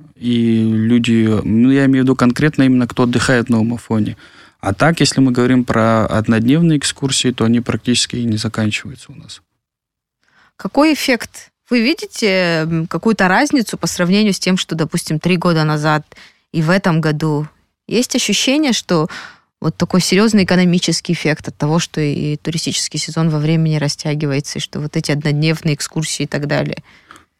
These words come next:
Speaker 1: Я могу
Speaker 2: Все-таки для
Speaker 1: судить
Speaker 2: понимания
Speaker 1: Я могу
Speaker 2: этого
Speaker 1: судить,
Speaker 2: мультипликативного
Speaker 1: э,
Speaker 2: эффекта.
Speaker 1: да,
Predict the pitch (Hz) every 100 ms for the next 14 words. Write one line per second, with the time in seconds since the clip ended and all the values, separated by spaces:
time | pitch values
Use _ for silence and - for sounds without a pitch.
0 | _ 196 220 208 120 151 151 113 143 -
1 | 196 214 208 160 214 226 247 240 196 165
2 | 151 160 _ _ _ _ _ _ _ 127
3 | 127 147 139 120 131 180 180 117 123 139
4 | 185 - 127 127 123 - 120 117 110 196
5 | - 165 180 - - 139 151